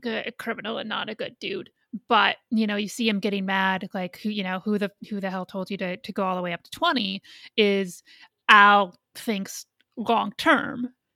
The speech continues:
And he's one of the only of these g-, dudes that does. That's why Al's so successful.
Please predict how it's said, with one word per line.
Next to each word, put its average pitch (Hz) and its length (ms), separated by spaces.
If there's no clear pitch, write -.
And 202 180
he's 220 180
one 208 160
of 185 60
the 202 140
only 202 460
of 208 120
these 196 260
g-, - 160
dudes 190 320
that - 160
does. 214 300
That's 233 140
why 214 140
Al's - 200
so - 160
successful. - 720